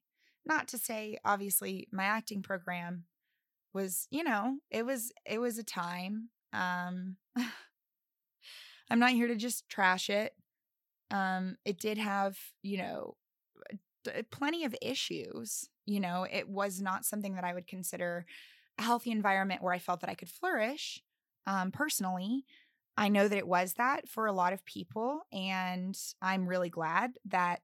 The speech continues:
so many people did have a positive experience. Um, but all that to say, acting school wasn't easy. It was exhausting.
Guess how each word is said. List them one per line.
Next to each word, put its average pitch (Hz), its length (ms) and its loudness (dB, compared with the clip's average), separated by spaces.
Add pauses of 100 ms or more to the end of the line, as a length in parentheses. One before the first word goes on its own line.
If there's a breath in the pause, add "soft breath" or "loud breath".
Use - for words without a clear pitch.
so - 220 -2
many 180 160 -2
people 170 480 -2
did 170 240 -4
have 208 180 -4
a 214 60 -4
positive 196 500 -2
experience. 208 960 -2 (580 soft breath)
Um, 180 600 2 (1080)
but 185 440 6 (840)
all 269 160 12
that 226 180 4
to 202 100 -2
say, 180 400 2
acting 247 400 4
school 208 320 2
wasn't 185 340 2 (240)
easy. 196 600 0 (440)
It 202 240 2
was 214 400 6
exhausting. 175 960 0